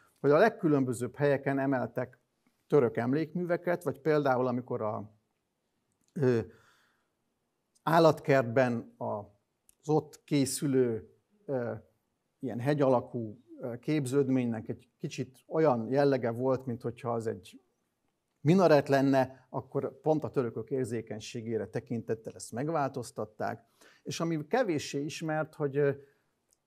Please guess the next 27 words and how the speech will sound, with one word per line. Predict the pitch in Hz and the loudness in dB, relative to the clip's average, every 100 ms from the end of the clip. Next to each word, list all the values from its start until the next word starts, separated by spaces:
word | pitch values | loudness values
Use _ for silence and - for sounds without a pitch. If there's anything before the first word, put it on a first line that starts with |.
| _ - | _ -12
a | 127 - 131 | -12 -6 2
magyar | 208 240 139 135 - _ | 4 6 4 2 -10 _
államnak | - 139 165 170 156 147 117 | -4 0 4 2 2 -2 -4
a | |
viszonya | 117 135 - 147 147 143 143 - _ _ _ | -8 -8 -2 0 2 0 -2 -8 _ _ _
az | 117 | 2
örmény | 185 180 135 | 4 4 2
népirtáshoz | 123 135 131 127 120 - 123 123 - 147 - | 2 2 0 -2 -2 0 0 -2 -6 -8 -4
teljesen | 214 190 131 - 127 | -2 0 0 -4 -2
más | 131 120 107 - - | 2 0 -2 -8 -4
volt, | 139 131 | -2 -2
mint | 135 127 - - - _ _ - - | -4 -4 -8 -20 -20 _ _ -18 -8
a | 139 | -4
környező | 165 156 127 107 120 | 0 2 0 -2 -2
országok | 117 - 123 110 110 | -4 -4 -6 -6 -6
bármelyikében. | 107 82 - - 104 - 85 - - - | -6 -6 -10 -14 -16 -14 -14 -14 -18 -18
És | - | -6
az | 190 | -2
azért | 277 262 139 | 0 0 -2
is | - | -2
érdekes, | 190 170 127 117 131 143 | -2 0 0 0 -4 -4
és | 110 | -4
bizonyos | 170 160 131 | -4 -2 -2
szempontból | - 156 139 139 135 135 | -2 -2 -2 -2 -2 -4
fájdalmas, | - 165 135 113 117 120 165 - | -2 0 0 -2 -6 -4 -6 -6
mert | 139 123 | -6 -6
hogyha | - 127 131 123 120 | -8 -8 -2 -2 -2